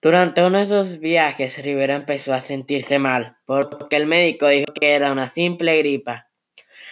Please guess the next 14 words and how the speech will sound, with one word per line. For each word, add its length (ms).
No 160
se 120
logró 360
dar 240
un 100
verdadero 480
diagnóstico 1120
y 140
el 100
autor 340
fue 220
puesto 420
en 200
coma. 520